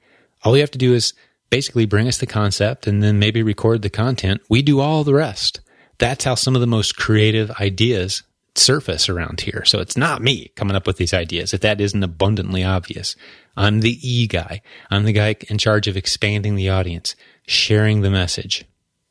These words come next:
and sharing with the world that, yes, there's exciting opportunities to be, to make a lot of money online.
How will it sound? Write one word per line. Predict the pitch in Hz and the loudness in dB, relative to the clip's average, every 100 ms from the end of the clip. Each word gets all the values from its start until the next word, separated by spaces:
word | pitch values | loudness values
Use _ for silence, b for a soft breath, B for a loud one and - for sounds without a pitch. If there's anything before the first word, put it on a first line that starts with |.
| - | -6
and | - - | -2 2
sharing | 123 117 113 | 4 4 2
with | 107 - - | -2 -4 -10
the | 120 107 | -2 2
world | 98 107 135 92 - - | 2 4 4 4 -2 -14
that, | 95 98 - | -4 -4 -2
yes, | 117 98 - | -2 -2 -2
there's | 110 98 | -2 -2
exciting | 98 - 110 110 107 104 | -2 -4 -2 -2 -2 -2
opportunities | 104 101 - 113 104 87 - | -4 -4 -2 2 2 0 -4
to | 92 | -2
be, | 95 90 b b b - | 0 0 b b b -2
to | 107 | 0
make | 110 95 | 0 -2
a | |
lot | 98 113 | -4 -2
of | 107 | 0
money | 110 104 101 | 2 2 2
online. | 95 98 104 87 | 0 0 0 -2